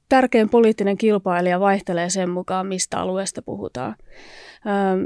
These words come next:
juuri tällä hetkellä tuntuu taas siltä, että meille tulee aika paljon kokoomuksen kannattajia, kuten on aiempinakin vuosina tullut. Tässä on eräänlaista liikettä. Sit keskustasta meillä on tullut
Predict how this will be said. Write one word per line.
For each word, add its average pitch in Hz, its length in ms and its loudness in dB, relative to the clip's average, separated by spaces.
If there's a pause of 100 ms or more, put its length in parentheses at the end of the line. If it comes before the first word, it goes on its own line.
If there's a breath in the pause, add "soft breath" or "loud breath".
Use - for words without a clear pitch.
(460 loud breath)
juuri 262 300 6
tällä 254 280 4
hetkellä 226 560 2 (320 loud breath)
tuntuu 202 360 0
taas 202 220 0
siltä, 220 280 2
että 190 140 -2
meille 185 320 0
tulee 190 400 0
aika 220 260 -2
paljon 190 220 -2
kokoomuksen 247 640 2
kannattajia, 220 680 0 (200)
kuten 196 260 -2
on 202 120 0
aiempinakin 202 640 -2
vuosina 190 460 -2
tullut. 185 300 -4
Tässä 208 280 -2
on 240 100 2
eräänlaista 202 600 0
liikettä. 185 540 0 (380 loud breath)
Sit - 220 -4
keskustasta 254 640 2
meillä 233 300 4
on 220 120 2
tullut 220 280 2